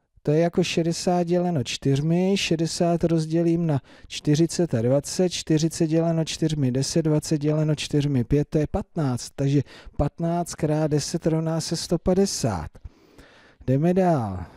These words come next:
Tři sta čtyřicet, deset, dvacet, pět set čtyřicet.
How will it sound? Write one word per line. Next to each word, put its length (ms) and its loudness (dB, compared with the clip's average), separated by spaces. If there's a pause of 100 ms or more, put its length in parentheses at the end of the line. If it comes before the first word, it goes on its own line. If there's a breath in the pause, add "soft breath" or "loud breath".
(140 loud breath)
Tři 200 -10
sta 300 -4
čtyřicet, 800 0
deset, 540 0
dvacet, 600 0 (520 soft breath)
pět 260 2
set 300 -4
čtyřicet. 840 -6